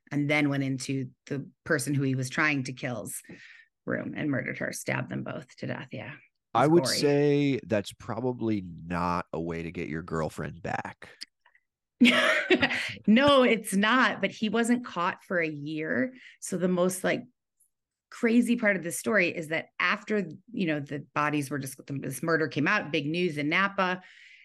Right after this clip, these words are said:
Speaker 1: he, nobody knew it was him. So him, him, it brought him and his girlfriend back together because they were, like, mourning. She was mourning her best friend's death and he was there for her. And then they got married.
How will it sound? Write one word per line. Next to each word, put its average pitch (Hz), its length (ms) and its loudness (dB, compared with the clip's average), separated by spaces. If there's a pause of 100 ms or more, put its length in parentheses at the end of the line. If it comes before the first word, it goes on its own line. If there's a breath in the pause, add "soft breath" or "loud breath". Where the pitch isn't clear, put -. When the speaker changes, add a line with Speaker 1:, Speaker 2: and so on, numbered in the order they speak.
(240 loud breath)
Speaker 1:
he, 220 840 2 (800)
nobody 175 380 0
knew 240 160 6
it - 40 4
was - 140 -2
him. - 380 -6
So - 400 -4 (140)
him, 208 460 0 (180)
him, 214 300 2
it 135 140 -4
brought 214 240 2
him 220 200 4
and 196 100 4
his 180 160 0
girlfriend 175 520 0
back 151 220 -2
together 170 600 -6 (100)
because 160 240 -8
they 160 100 -2
were, 147 100 -4
like, 135 220 -8
mourning. 240 640 8
She 202 180 -8
was 147 140 -8
mourning 202 400 2
her 165 100 -2
best 143 260 -4
friend's 147 320 -6
death 202 400 0
and 151 100 -2
he 147 100 -4
was 120 200 -6
there 214 260 4
for 202 180 2
her. 190 320 4 (380 loud breath)
And 170 120 -4
then 185 120 0
they 190 100 2
got 175 220 -2
married. 170 540 -4